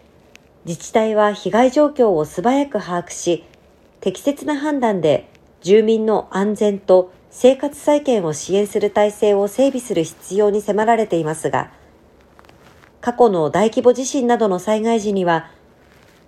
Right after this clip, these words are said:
罹災証明書交付までに数ヶ月かかるケースも発生していました。富士フィルムシステムサービスは、自治体による罹災証明書交付の迅速化に寄与するため、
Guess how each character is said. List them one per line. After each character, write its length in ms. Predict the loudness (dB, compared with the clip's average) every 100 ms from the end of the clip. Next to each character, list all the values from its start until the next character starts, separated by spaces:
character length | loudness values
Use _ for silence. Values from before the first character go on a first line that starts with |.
| -4
罹 80 | -2
災 240 | 2 2
証 240 | 2 2 4
明 160 | 2
書 140 | 0 0
交 220 | 2 2
付 120 | 2
ま 120 | 0 0
で 100 | 0
に 260 | -2 -6 -10
数 300 | -8 -4 0
ヶ 140 | 0
月 240 | 0 -2
か 100 | -8
か 120 | -2 0
る 120 | 2
ケ 140 | 0
ー 40 | 0
ス 140 | -4
も 100 | -6
発 220 | -6 -10
生 140 | -6 -6
し 80 | -4
て 140 | -6
い 60 | -4
ま 120 | -8
し 80 | -8
た。 180 | -8 -10 -20 -20 _ _ _ _ _ _ -20 -20 _ _ -20 -20 _ _ _ -20 _
富 100 | -4
士 140 | -2 -2
フ 120 | 0
ィ 40 |
ル 80 | 0
ム 100 | 0
シ 160 | -2 -4
ス 80 | -2
テ 100 | -2
ム 100 | -2
サ 180 | -2
ー 40 | -2
ビ 100 | -2
ス 140 | -2
は、 280 | 0 0 -2 -20 _ _ -20 _ _ -14
自 120 | -12
治 180 | -6 0
体 220 | 2 2
に 120 | 2
よ 140 | 2 4
る 240 | 6 4
罹 80 | 0
災 280 | 0 0 2
証 240 | 2 2
明 160 | 2 -2
書 140 | -2
交 240 | 0 0
付 140 | 0 0
の 180 | 0 0
迅 220 | -2 -2
速 220 | -4 -4
化 120 | -2
に 140 | 0 -2
寄 140 | 0
与 160 | 0 0
す 80 |
る 100 | -6
た 120 | -6 -6
め、 220 | -6